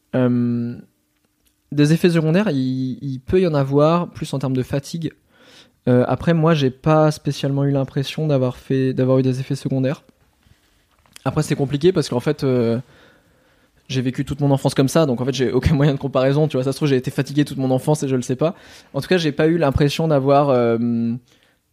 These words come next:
que ça, que ça a eu un impact, en gros, sur mes émotions, sur tout ça, parce que déjà, c'était un peu la merde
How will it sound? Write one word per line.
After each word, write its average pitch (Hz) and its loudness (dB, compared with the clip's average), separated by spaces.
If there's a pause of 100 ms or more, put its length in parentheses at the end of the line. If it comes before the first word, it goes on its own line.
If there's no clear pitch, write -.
(380)
que 147 -10
ça, 147 -6
que - -6
ça 156 0
a - 2
eu 151 2
un 143 2
impact, 160 0
en 143 0
gros, 147 -2
sur 143 -4
mes 131 0
émotions, 139 0
sur - -4
tout 139 -6
ça, 170 4
parce 143 -2
que 139 -4
déjà, 131 -2
c'était 123 -6
un 123 -8
peu 127 -8
la 123 0
merde 135 -2